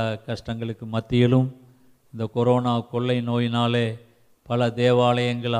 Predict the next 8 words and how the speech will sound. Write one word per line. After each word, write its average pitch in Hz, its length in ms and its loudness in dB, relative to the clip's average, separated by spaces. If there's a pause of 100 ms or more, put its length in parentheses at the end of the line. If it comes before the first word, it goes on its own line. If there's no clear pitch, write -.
சபைகள் 117 540 -4 (440)
மூடப்பட்ட 131 560 0
நிலையிலும் 123 640 0 (500)
அவர்கள் 117 480 -2 (300)
தங்களுடைய 113 560 -10
ஊழியங்களை 117 640 -2 (440)
செய்து 123 360 0
வருகிறார்கள். 120 680 -2